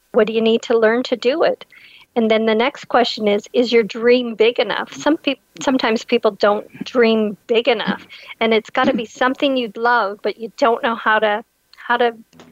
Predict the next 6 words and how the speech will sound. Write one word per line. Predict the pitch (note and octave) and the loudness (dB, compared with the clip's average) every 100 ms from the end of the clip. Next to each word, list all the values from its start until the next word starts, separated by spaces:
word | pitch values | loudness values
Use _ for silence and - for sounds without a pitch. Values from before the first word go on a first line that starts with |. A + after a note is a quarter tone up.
| _ _ | _ _
have | - - G4+ | -4 0 2
it. | C4 - D#2+ D#3+ D#3+ _ _ _ _ _ _ _ | 2 -2 -8 -20 -20 _ _ _ _ _ _ _
So | _ A3+ G3+ G#3 - - - | _ 0 0 -2 -10 -20 -8
with | A3 G#3+ | -4 -2
that, | - A#3 C4 | 0 0 0
it's, | G3+ G#3+ - | -2 -6 -10